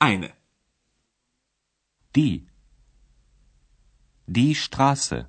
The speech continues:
Speaker 2: Eine Straße.
Speaker 1: Определителният член за среден род е das, а неопределителният ein.
Speaker 2: Das.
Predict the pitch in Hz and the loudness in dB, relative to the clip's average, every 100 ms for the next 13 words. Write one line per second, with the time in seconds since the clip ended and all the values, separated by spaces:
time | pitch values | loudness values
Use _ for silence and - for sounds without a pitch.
0 | _ _ _ _ _ _ _ _ _ _ | _ _ _ _ _ _ _ _ _ _
1 | _ _ _ _ _ 110 120 143 139 - | _ _ _ _ _ 4 6 4 0 -2
2 | - 127 135 - - - _ _ _ _ | -2 0 -2 -4 -8 -10 _ _ _ _
3 | _ _ _ _ _ _ _ _ _ _ | _ _ _ _ _ _ _ _ _ _
4 | _ _ _ _ _ _ - 151 135 117 | _ _ _ _ _ _ 0 2 4 6
5 | 120 113 117 113 101 - 104 101 92 98 | 4 4 4 4 2 0 0 0 0 -4
6 | - - 92 92 98 104 110 - 120 123 | -6 -4 -2 0 0 0 0 2 2 2
7 | _ - 135 - - - - _ _ _ | _ -8 -4 -4 -6 -16 -18 _ _ _
8 | _ 120 120 - 131 110 95 104 104 104 | _ 0 0 0 2 2 2 -2 0 0
9 | 107 107 110 107 - _ _ _ - 135 | 2 4 4 2 -6 _ _ _ 0 0
10 | 95 82 _ _ _ _ _ _ _ _ | 0 -8 _ _ _ _ _ _ _ _
11 | _ _ _ _ _ _ - 123 135 - | _ _ _ _ _ _ 0 2 2 -8
12 | - | -18